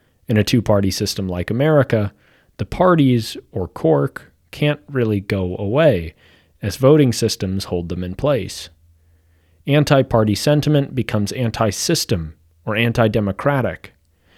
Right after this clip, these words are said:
because the parties are the system. In a multi-party democracy like Germany,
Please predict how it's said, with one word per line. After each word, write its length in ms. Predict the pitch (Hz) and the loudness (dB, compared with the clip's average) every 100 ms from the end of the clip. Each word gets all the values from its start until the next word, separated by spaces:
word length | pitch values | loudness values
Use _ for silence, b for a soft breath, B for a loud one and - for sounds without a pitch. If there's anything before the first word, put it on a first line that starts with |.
| b - | b 0
because 280 | 120 117 | 2 2
the 100 | 120 | 0
parties 640 | - - 151 147 110 107 - - | 0 2 4 4 0 -2 -6 -2
are 420 | 123 110 101 98 | 0 2 0 -2
the 140 | 101 | -4
system. 600 | - - 151 - 82 73 78 _ _ _ _ _ B B B B - | -2 0 0 -2 -8 -8 -18 _ _ _ _ _ B B B B 2
In 120 | 139 | 4
a 40 | |
multi-party 680 | 139 160 165 165 - 143 131 | 6 4 4 0 4 4 4
democracy 640 | 123 135 160 160 143 123 | 2 2 2 2 0 0
like 240 | 104 98 92 | 0 -2 0
Germany, 580 | 147 165 160 113 101 | 0 2 2 0 -2